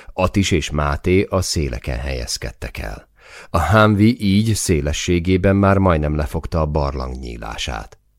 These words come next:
„A kurva anyjukat, ezek rengetegen vannak!” kiáltotta Zó a toronyból, miközben élesen csattanó hang kíséretében töltőfogást csinált a géppuskán. „Várjatok, hogy közelebb érjenek!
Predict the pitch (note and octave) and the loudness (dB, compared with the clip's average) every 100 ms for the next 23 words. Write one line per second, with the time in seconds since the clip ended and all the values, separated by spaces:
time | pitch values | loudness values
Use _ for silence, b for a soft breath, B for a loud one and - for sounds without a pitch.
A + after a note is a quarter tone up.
0 | _ _ - - - - D#3+ G#2+ F#2+ - | _ _ -6 -6 -8 -4 0 2 2 0
1 | G2+ F2+ F#2+ F2+ - A2 A2 C#3+ C#3+ F#2 | 0 0 0 -2 0 0 2 0 0 -2
2 | E2+ F2+ F2+ E2 D2 B1+ B1+ - - - | 0 0 2 0 -2 -4 -6 -10 -14 -6
3 | D#2 C#2+ D2 D#2 - D#2+ D#2+ D#2+ D2 - | -2 -2 -4 -6 -6 -4 -2 -2 -2 -2
4 | D#2+ D2+ C#2 E2 F#2 G#2+ - F#2+ G2+ - | -4 -4 -4 -2 -2 -2 -4 0 0 0
5 | C#3+ E2+ E2 F2+ F2 F2 - E2+ E2 E2+ | -4 -6 -4 -2 -2 -4 -4 -2 0 0
6 | E2+ E2 D2 D2 E2 D#2+ E2 E2 E2 - | 2 2 0 -6 -6 -4 -2 -2 -2 -2
7 | F2+ F2+ F2+ F2 D2 D2+ C#2+ C#2+ C#2+ C#2+ | 0 0 -2 -2 -4 -6 -6 -6 -6 -6
8 | - D#2 D2+ D2+ D2+ C#2+ A#1 - - - | -6 -4 -4 -4 -6 -6 -8 -8 -8 -8
9 | A1 G1+ - _ _ _ _ _ F2 G2 | -10 -10 -16 _ _ _ _ _ 2 4
10 | G2 F#2+ G#2 G#2+ G2 A#2 G2 E2 D2 D2 | 6 4 4 2 2 4 4 2 0 -2
11 | B1 A#1 - - | -4 -6 -8 -12